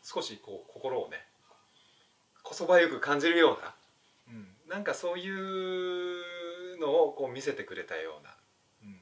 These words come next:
感じでしたからね。で、またそれを、あの、ジェットマン大好きなスタッフさんがちゃんと提供して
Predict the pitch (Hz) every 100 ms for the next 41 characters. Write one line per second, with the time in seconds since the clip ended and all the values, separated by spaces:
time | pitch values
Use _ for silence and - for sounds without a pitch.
0 | - 101 107 113 110 101 - - 95 92
1 | _ _ _ _ _ _ - 202 - 147
2 | 190 190 202 214 220 - - - - -
3 | - 131 127 117 110 180 208 170 123 95
4 | - - - 226 269 - 113 85 - 151
5 | - - 101 - 190 185 - - - -
6 | 104 - - 113 110 120 98 - 101 85